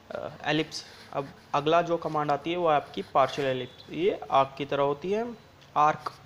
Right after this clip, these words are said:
arc, आर्क की तरह होती है। आपने center लिया, सेमी मेजर axis ली, सेमी माइनर axis ली, और फिर इसको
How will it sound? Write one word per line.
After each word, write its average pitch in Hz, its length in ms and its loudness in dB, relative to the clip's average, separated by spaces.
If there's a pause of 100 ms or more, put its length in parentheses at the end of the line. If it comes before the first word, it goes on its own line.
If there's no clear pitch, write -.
arc, 143 400 -4 (440)
आर्क 139 260 0 (140)
की 156 60 -2
तरह 143 220 -4
होती 135 380 -4
है। 208 180 -6 (460)
आपने 131 360 -2
center 143 380 -4
लिया, 180 360 -2 (1040)
सेमी 131 240 -4
मेजर 127 320 -4
axis 170 380 -6
ली, 185 260 -4 (800)
सेमी 196 220 -2
माइनर 156 360 0
axis 147 380 -8
ली, 147 260 -4 (2250)
और 131 180 4
फिर 190 340 2
इसको - 1120 -8